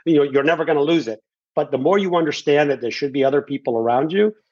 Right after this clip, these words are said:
that can help you do it and how you bring them along, especially at senior levels that I've been so blessed to achieve, you know, walking around saying you're the smartest person and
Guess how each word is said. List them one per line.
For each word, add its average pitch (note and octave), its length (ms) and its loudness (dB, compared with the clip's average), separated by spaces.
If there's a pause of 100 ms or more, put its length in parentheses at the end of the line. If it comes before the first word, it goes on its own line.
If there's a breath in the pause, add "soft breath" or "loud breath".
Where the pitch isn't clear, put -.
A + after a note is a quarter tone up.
(160)
that C3 260 0
can A2+ 140 -4
help C#3+ 260 0
you C#3 60 -2
do C3+ 160 2
it F#3 100 0
and B2+ 160 -6
how C3 100 -2
you C3 160 -2
bring C3+ 300 -2
them B2 80 -4
along, C#3+ 320 -2 (360 soft breath)
especially F3 600 0
at B2+ 140 -4
senior D3 400 -2
levels A#2+ 540 -2
that B2+ 200 -6 (220 soft breath)
I've C3+ 120 0
been B2+ 140 2
so D3+ 220 2
blessed B2+ 340 0
to B2+ 120 -2
achieve, C#3 500 0 (360)
you E3 80 0
know, C#3+ 200 2
walking C#3+ 480 0
around E3 360 0
saying C#3 200 0
you're D3+ 100 -4
the D3+ 100 -8
smartest D3 540 -4 (240)
person D#3 320 -2
and B2 160 -4